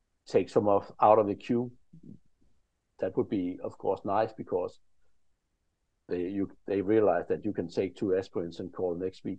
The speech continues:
because that's probably what the doctor is going to tell you. But, but even just getting the, the preparation of the doctor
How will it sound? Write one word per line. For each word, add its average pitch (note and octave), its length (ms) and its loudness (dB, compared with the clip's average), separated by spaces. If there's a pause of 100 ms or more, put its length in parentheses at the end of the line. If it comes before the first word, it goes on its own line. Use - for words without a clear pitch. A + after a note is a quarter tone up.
because - 380 -6
that's - 260 -6 (420)
probably G2 280 -2
what F2 180 -2
the - 80 -4
doctor - 300 0
is - 80 -4
going A#2 240 -4
to - 100 -12
tell - 240 -2
you. C#3+ 100 -6 (680)
But, A#2 220 8 (480)
but C3+ 200 6 (2250)
even F3 360 4
just B2+ 340 6
getting B2 500 4
the, G2 440 6
the F#2+ 60 4
preparation G#2 880 0
of G2+ 160 -4
the - 160 -4
doctor G#2 360 2